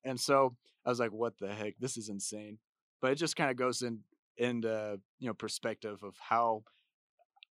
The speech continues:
like, I respect state champions a ton in, like, any sport, just because the amount of work they have to put in, the type of level that they're at.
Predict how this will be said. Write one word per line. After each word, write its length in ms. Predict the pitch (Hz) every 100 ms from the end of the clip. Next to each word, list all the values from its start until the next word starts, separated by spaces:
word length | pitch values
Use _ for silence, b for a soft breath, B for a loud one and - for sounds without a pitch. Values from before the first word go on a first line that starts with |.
| _
like, 240 | 117 107 -
I 60 | 131
respect 420 | 139 - 113 -
state 340 | - - 113 -
champions 420 | 110 101 104 98
a 40 |
ton 240 | 85 98 95
in, 120 | 143
like, 220 | 139 113 110
any 160 | 104
sport, 360 | - - 64 - _ B B B
just 160 | 117 -
because 280 | 117 123 117
the 80 | 117
amount 240 | 117 113
of 100 | 98
work 320 | 113 113 - -
they 120 | 107
have 120 | 101
to 80 | 98
put 180 | - 104
in, 200 | 104 107 _ _ _
the 320 | 117 107 95 - _ _
type 200 | 135 117
of 160 | 107 90
level 320 | 110 117 107
that 160 | 101 95
they're 140 | 95
at. 180 | 92 98